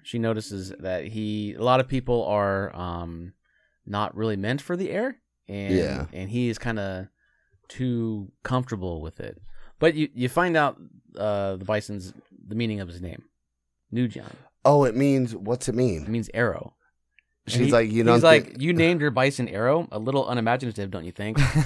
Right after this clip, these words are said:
Speaker 1: she's like, "I was eight. Shut up."
Speaker 2: <laughs> So is it, is, what, what language is New John?
Speaker 1: I,
Speaker 2: What,
Speaker 1: I
Speaker 2: what
Speaker 1: don't,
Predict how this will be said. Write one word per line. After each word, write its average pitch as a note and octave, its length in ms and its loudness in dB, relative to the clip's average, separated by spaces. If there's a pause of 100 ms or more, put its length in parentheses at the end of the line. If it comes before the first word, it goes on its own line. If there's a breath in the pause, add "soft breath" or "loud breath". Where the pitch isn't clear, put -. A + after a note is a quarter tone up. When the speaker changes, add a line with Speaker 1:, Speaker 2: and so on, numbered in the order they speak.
Speaker 1:
she's F3 120 2
like, - 100 -2
"I F3 120 0
was E3 240 2
eight. E3+ 320 4
Shut D#3+ 300 2
up." D#3 440 2 (380)
Speaker 2:
<laughs> - 100 -16
So D#3 280 -4 (180)
is C3 180 0
it, D3+ 280 0 (180)
is, G#2+ 300 0 (680)
what, A2+ 460 2
what G#2+ 240 4
language A2 520 4
is F#2+ 200 -4
New F#2+ 160 4
John? G2 340 -2 (720 loud breath)
Speaker 1:
I, B2+ 140 4
Speaker 2:
What, B2 320 8
Speaker 1:
I C#3 100 8
Speaker 2:
what C3 100 12
Speaker 1:
don't, A#2+ 80 2